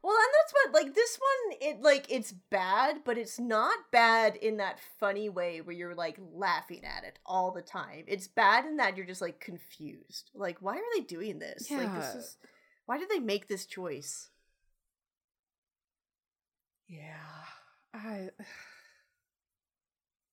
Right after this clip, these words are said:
Speaker 1: I, I, I kind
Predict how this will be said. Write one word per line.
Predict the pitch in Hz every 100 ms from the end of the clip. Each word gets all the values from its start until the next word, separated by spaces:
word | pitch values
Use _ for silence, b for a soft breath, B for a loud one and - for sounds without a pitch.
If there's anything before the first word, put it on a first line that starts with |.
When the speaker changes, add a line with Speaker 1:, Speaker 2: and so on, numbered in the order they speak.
| _ _ _ _ _ _ _ _ _ _ _ -
Speaker 1:
I, | 269 233 - _ _ _ _ -
I, | 302 - - -
I | 294
kind | 269 - 415